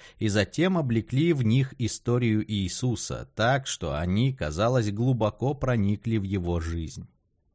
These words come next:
Ни один из этих образов не пользовался особой популярностью.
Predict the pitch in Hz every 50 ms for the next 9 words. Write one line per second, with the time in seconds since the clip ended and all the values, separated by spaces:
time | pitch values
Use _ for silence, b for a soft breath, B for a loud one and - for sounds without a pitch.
0 | _ B B B B B B B 92 98 95 95 95 95 120 127 131 104 85 98
1 | 101 - - 87 - - 85 98 104 98 113 110 98 107 107 98 - 107 110 107
2 | - - - - 156 117 101 82 76 73 - - - 76 73 78 - - 107 98
3 | 90 85 80 - 80 76 - 110 113 110 98 85 - - - - - - - -
4 | - -